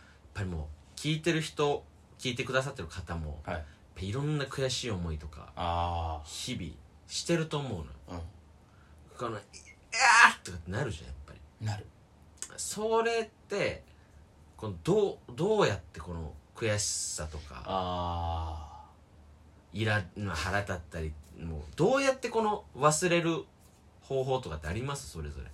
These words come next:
Speaker 2: あー、どう、どうから、でもなんかね、いや、その、
Speaker 1: うん。
Speaker 2: そんなことしたことなかったけど、
Speaker 1: うん。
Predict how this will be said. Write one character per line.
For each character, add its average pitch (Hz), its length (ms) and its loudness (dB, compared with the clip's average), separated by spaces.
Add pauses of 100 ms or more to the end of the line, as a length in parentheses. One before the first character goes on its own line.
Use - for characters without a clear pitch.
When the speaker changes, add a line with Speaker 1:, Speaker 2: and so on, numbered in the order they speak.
(1080)
Speaker 2:
あ 117 340 4
ー、 - 20 -4
ど 139 200 4
う、 135 40 4
ど 208 320 10
う 165 120 0 (180)
か 135 120 6
ら、 123 180 10
で 170 100 10
も - 60 10
な 294 60 10
ん - 20 8 (420)
か - 80 6
ね、 147 320 10
い 202 60 0
や、 175 140 10
そ 185 180 10
の、 156 140 10 (340)
Speaker 1:
う - 20 0
ん。 - 40 4
Speaker 2:
そ 269 180 12
ん 277 100 6
な 269 100 12
こ 240 60 12
と 202 80 6
し - 100 6
た 247 100 8
こ 247 80 8
と 180 100 2
な 147 80 4
か 127 80 4
っ - 80 -4
た 92 100 -2
け 90 80 -4
ど、 95 100 2
Speaker 1:
う 104 40 6
ん。 82 180 4